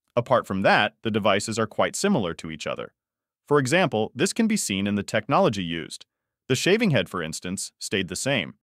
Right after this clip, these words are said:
This means that the face and body versions have the same blade system and work with a blade that moves two hundred times a minute.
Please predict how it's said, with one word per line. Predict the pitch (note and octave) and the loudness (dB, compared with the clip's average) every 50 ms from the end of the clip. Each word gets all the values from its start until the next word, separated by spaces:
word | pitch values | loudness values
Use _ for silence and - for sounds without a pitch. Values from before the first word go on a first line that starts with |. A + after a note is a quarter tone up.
| _ - | _ 2
This | D3+ G#3 - | 2 2 4
means | G#3 G#3 G3+ F3 C#3 | 4 2 2 4 2
that | C3+ A2 | 2 0
the | - A2+ | 0 -2
face | - - C3+ D3 E3 F3+ - - | 0 2 2 2 2 2 0 -2
and | - B2+ A#2 | -2 0 4
body | A2+ C3 F3 D#3+ C3+ | 4 4 4 4 2
versions | G2+ D#2+ F#2 F2+ F2 - G2+ A2 A#2 | 0 -2 -4 -4 -4 -4 -6 -6 -4
have | - - G#2+ G#2 G2+ | -2 0 0 0 -2
the | G2+ | -4
same | - - G2+ F2+ F#2+ G2+ | -4 -4 -2 -2 -2 -2
blade | G#2+ C3+ D#3+ F3 E3+ C3+ | 0 0 0 0 -2 -4
system | - E2+ D#2+ - - - - - _ _ _ _ _ - | -6 -8 -8 -8 -10 -12 -14 -16 _ _ _ _ _ 0
and | A2 A2+ A2+ | 2 4 4
work | B2+ E3 F#3+ - | 4 4 2 2
with | F3+ - | 0 -2
a | D3+ | -2
blade | B2 A2+ A#2 A#2+ B2 C3+ A#2+ | 0 0 2 2 2 2 0
that | A#2+ - | -2 -2
moves | G2 G2 F#2+ F2 - | -2 -4 -4 -6 -6
two | - - F3+ E3+ | -6 -4 -2 0
hundred | B2+ A#2+ A#2 B2 G#2+ | 0 0 0 -2 -4
times | - F#2+ E2+ E2+ E2 F2 | -4 -6 -6 -6 -6 -6
a | F2 | -4
minute. | F#2 E2+ A#1+ - | -4 -6 -6 -8